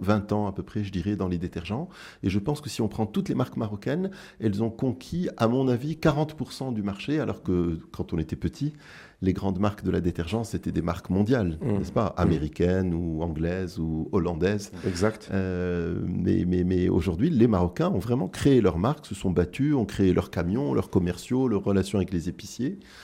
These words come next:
Speaker 1: Et je, je rappelle peut-être pour préciser que nous sommes des producteurs, c'est-à-dire on
Speaker 2: Ouais.
Speaker 1: a la marque,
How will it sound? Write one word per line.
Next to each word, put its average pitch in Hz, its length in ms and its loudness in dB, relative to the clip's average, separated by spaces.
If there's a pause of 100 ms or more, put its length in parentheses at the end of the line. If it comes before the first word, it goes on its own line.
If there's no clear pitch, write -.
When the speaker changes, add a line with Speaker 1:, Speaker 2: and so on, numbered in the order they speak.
(360)
Speaker 1:
Et 98 300 2 (160)
je, - 220 -8
je 113 80 4
rappelle 113 360 4
peut-être - 360 0
pour 101 220 -2
préciser 107 380 2
que 113 120 0
nous 101 80 6
sommes 160 180 4
des 90 80 4
producteurs, - 640 2
c'est-à-dire 92 420 -2
on 110 120 4
Speaker 2:
Ouais. - 40 6
Speaker 1:
a 143 60 8
la 143 80 6
marque, 143 360 2